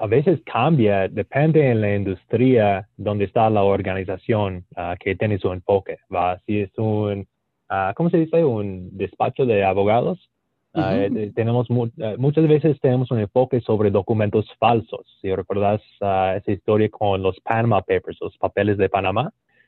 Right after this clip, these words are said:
Speaker 1: ah, donde había el gran hackeo ahí, encontró un montón de documentos allá hablando de, ah, ah, varias actividades de mucha gente, ah, poderosa, ¿va? Y después de eso vimos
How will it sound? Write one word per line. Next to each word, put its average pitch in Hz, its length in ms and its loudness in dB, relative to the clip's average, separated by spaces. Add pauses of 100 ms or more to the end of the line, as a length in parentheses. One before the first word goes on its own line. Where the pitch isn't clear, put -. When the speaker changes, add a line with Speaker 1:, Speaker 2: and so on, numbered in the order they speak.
(240)
Speaker 1:
ah, 95 240 0
donde 101 260 4
había 101 280 4
el 95 120 0
gran 110 260 2
hackeo 117 460 2
ahí, 147 460 6
encontró 110 500 0
un 107 60 -2
montón 110 480 0
de 98 320 0
documentos 101 640 -4
allá 98 680 2 (360)
hablando 104 380 0
de, 95 480 0
ah, 90 420 -6 (460)
ah, 95 260 -8
varias 127 460 2
actividades 127 840 4 (220)
de 98 400 -6
mucha 107 280 -10
gente, 104 560 -2 (280)
ah, 92 400 -8
poderosa, 107 580 2
¿va? 92 300 0
Y 104 60 -4
después 117 480 0 (100)
de 110 460 0
eso 92 400 -4
vimos 98 260 -8